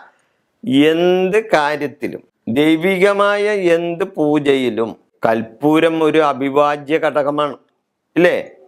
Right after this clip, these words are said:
കൽപ്പൂരം ഇല്ലാത്തൊരു പൂജയില്ല. കൽപ്പൂരാതി ഒഴിയാത്ത ഈശ്വരാധീനയുണ്ടോ? ഇല്ല. അതാണ് കൽപ്പൂരം. അതായത് കൽപ്പൂരം ഒഴിയാത്ത ഒരു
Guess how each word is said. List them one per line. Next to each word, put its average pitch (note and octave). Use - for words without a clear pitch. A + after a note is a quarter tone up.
കൽപ്പൂരം B2
ഇല്ലാത്തൊരു C3+
പൂജയില്ല. G2
കൽപ്പൂരാതി G3
ഒഴിയാത്ത G3
ഈശ്വരാധീനയുണ്ടോ? F#3
ഇല്ല. C#3+
അതാണ് D3+
കൽപ്പൂരം. F#2+
അതായത് C3
കൽപ്പൂരം E3+
ഒഴിയാത്ത D#3
ഒരു D3+